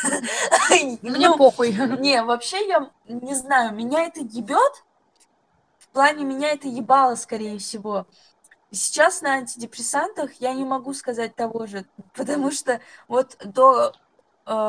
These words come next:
Speaker 1: начала терапии я могла об этом побеспокоиться, а вот после мне уже похуй <laughs> стало. Ладно, скорее всего, это, да, действие антидепрессантов,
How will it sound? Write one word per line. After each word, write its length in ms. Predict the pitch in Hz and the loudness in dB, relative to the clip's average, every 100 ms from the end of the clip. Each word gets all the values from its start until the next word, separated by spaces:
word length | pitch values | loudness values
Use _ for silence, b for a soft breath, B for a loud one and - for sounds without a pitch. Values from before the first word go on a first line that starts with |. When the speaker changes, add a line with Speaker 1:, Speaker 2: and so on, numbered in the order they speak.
| 214 208 208 202 | -2 -2 -2 -6
Speaker 1:
начала 580 | 208 214 233 269 262 247 | -8 -10 -6 2 2 2
терапии 600 | 247 240 233 294 330 254 | -4 -4 -6 -10 -12 -4
я 520 | 233 254 254 233 202 | 0 2 4 2 -2
могла 600 | 214 220 226 254 226 208 | -4 -6 0 2 4 4
об 120 | 202 214 | 0 -2
этом 240 | 214 202 | -8 -10
побеспокоиться, 1080 | 214 196 190 233 - 262 370 392 - 208 190 b b b b _ | -12 -10 -8 -8 -2 0 0 -4 -6 -6 -10 b b b b _
а 120 | 220 | -2
вот 220 | 226 240 _ | 0 -2 _
после 580 | - 339 480 - 302 220 | -2 0 2 -2 -2 -4
мне 360 | 208 214 262 | -6 -6 -2
уже 220 | 302 277 277 | -2 -4 -10
похуй 400 | - 233 - 233 | -6 -8 -6 -6
<laughs> 0 | |
стало. 220 | - - - | -2 -4 0
Ладно, 560 | 277 226 233 226 202 196 B B B | 2 4 4 4 0 -10 B B B
скорее 400 | - 254 254 294 | -6 -2 -2 -2
всего, 240 | - 269 | -8 -6
это, 240 | 254 254 233 | -6 -6 -10
да, 200 | 226 226 | -8 -8
действие 500 | 214 226 - 240 220 | -8 -12 -14 -12 -14
антидепрессантов, 960 | 214 - - - - - 226 208 - | -14 -20 -20 -20 -16 -10 -10 -10 -18